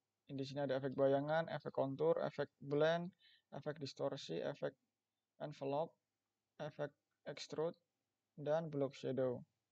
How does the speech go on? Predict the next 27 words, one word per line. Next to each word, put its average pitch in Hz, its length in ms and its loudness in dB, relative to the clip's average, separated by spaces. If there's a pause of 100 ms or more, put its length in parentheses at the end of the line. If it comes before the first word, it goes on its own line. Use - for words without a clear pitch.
(560)
Lalu 143 160 2
di 139 80 2
bawahnya 135 400 4
di, 143 240 -4
di 139 120 0
sini 143 240 -2
ada 139 200 4
transparansi 139 760 -2
tool, 170 360 0
di 147 80 -4
sini 147 240 -6
berfungsi 139 520 -4
untuk 143 200 -10
memberikan 135 400 -8
efek 135 240 -12
transparan 139 480 -4
pada 143 240 4
objek. 147 320 2 (840)
Di 139 120 -10
sini 151 200 -6
ada 147 520 4
yang 147 200 2
di 143 80 0
bawahnya 147 400 2
ada 147 120 2
color 143 400 4
airdrop 160 400 2